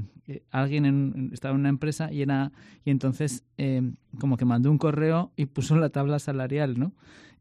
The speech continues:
Y, y, y de, de, y vi que en, en un, en una franja que no eran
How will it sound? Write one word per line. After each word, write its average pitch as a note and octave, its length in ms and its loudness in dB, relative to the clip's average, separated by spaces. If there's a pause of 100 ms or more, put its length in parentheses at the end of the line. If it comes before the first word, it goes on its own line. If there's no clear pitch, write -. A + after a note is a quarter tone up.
(120)
Y, B2+ 540 0
y, C3+ 140 -2
y C3 220 -4
de, C3 180 0
de, C3 140 0
y C#3 100 -4
vi C#3 160 0
que C#3+ 100 0
en, C3+ 120 0
en B2 160 0
un, C3 240 2
en C3 140 0
una C3+ 160 2
franja C#3 320 -4
que A2+ 100 -8
no A#2+ 120 -2
eran C3 360 0